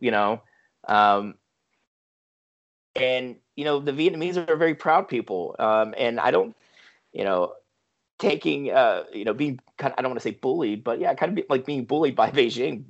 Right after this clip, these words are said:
wasn't gonna go well either. Um, you know, like, the Vietnamese, uh, you know, this, these people have, you know, been in, in this part of the world for, you know, thousands of years. They, they,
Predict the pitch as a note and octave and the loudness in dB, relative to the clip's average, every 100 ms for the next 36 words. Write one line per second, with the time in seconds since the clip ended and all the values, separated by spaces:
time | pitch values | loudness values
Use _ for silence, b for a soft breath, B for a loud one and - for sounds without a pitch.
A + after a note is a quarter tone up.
0 | _ B2 A#2+ A#2 A2 G#2+ G2 G2 G2+ A2 | _ -4 -2 -2 -6 -6 -8 -4 0 2
1 | E3+ C#3+ D#2+ B1 b b b b - G2 | 2 0 -10 -16 b b b b -2 0
2 | F#2 F#2 F#2 G2 _ A2 G#2 G2 A2+ B2 | 2 0 -6 -14 _ -6 -2 -2 -2 -2
3 | B2+ D#3+ D#3 C#3+ F3 E3 D#3 C#3+ C#3+ D3+ | -2 -4 -4 -2 -2 -2 0 0 0 -2
4 | - _ _ - - B2 C3 C#3 D#3 C#3 | -10 _ _ -20 -18 -8 -6 0 4 6
5 | C#3 C3 _ _ _ _ _ _ A#2+ A#2 | 6 2 _ _ _ _ _ _ -6 -4
6 | A2 B2 B2+ B2 A#2 A2 B2+ - A#2 A2+ | 0 0 0 -4 -4 0 0 2 0 2
7 | A2 C#3+ C#3 - A#2 G#2+ G2+ _ _ _ | 0 4 2 2 -2 -2 -4 _ _ _
8 | _ _ _ _ _ _ A#2 G2 F#2+ G#2+ | _ _ _ _ _ _ -8 -6 -2 2
9 | A#2 C3 A#2 G#2 A2+ D3+ A2+ F#2+ G#2 F#2+ | 2 2 -8 -6 0 2 0 -2 -4 -2
10 | - G#2 G2+ | -2 -2 -4